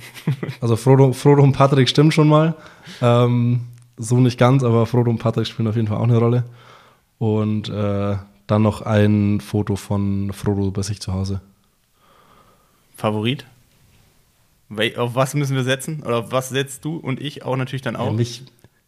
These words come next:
Speaker 2: mich würd's ja am allermeisten freuen, wenn das Bild mit der Kappe funktionieren würde.
Speaker 1: Ja. Und das
Speaker 2: Also
Speaker 1: Gute
Speaker 2: wenn die
Speaker 1: ist,
Speaker 2: Leute das
Speaker 1: ähm,
Speaker 2: verstehen.
Speaker 1: das Gute ist ja,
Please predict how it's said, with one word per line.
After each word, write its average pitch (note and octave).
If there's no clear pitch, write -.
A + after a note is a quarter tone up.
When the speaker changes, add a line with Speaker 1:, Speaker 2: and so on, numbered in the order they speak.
Speaker 2:
mich A2+
würd's A#2+
ja G#2+
am G#2+
allermeisten A2
freuen, G#2+
wenn G#2
das G2+
Bild A2+
mit G#2
der G#2
Kappe G#2+
funktionieren G#2
würde. G2
Speaker 1:
Ja. G2
Und A#2
das F#2+
Speaker 2:
Also A2+
Speaker 1:
Gute A#2
Speaker 2:
wenn A#2+
die A#2
Speaker 1:
ist, A2+
Speaker 2:
Leute B2
das A#2+
Speaker 1:
ähm, -
Speaker 2:
verstehen. A2
Speaker 1:
das -
Gute A#2+
ist A#2
ja, A2+